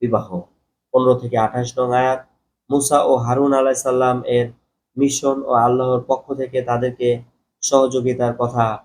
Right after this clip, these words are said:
বর্ণিত হয়েছে, ঊনত্রিশ থেকে পঁয়ত্রিশ নং আয়াত।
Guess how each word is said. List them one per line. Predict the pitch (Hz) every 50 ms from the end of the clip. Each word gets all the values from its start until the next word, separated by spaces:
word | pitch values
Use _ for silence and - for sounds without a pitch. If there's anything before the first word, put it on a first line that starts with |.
| _ _ _ _ _ _ _
বর্ণিত | 127 131 127 123 120 117 107
হয়েছে, | 101 98 98 95 92 90 - - - - _ _ _ _ _ _ _ _ _ _ _ -
ঊনত্রিশ | 113 117 113 123 123 123 120 -
থেকে | 123 113 117 110 - -
পঁয়ত্রিশ | 107 107 101 110 113 117 110 - - 104
নং | 92 95 98 98
আয়াত। | 90 87